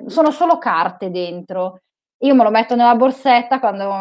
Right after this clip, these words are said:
mi invitano in giro, quando si poteva ancora andare in giro,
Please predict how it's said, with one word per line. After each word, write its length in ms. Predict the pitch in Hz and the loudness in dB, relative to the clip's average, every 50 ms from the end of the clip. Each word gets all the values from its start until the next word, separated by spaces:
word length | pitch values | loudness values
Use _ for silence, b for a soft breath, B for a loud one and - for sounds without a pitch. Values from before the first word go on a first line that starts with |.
| 190 190 | -8 -8
mi 100 | 196 208 | -10 -10
invitano 1000 | 208 214 214 202 214 208 208 - 220 208 208 196 196 196 196 196 196 190 185 190 185 | -10 -10 -8 -6 -6 -6 -4 -4 -6 -6 -4 -6 -6 -4 -4 -4 -4 -4 -4 -4 -6
in 160 | 190 208 220 | -6 -6 -8
giro, 260 | 208 180 202 202 208 | -8 -6 -4 -4 -4
quando 220 | 196 190 165 175 - | -4 -4 -6 -6 -10
si 80 | - | -12
poteva 320 | - 175 170 - 175 170 170 | -14 -14 -10 -10 -10 -10 -10
ancora 240 | 170 175 180 175 175 | -10 -10 -8 -8 -8
andare 180 | 180 180 185 | -8 -8 -10
in 140 | 196 214 214 | -8 -8 -8
giro, 360 | 185 196 180 185 185 196 214 | -6 -6 -6 -6 -6 -6 -8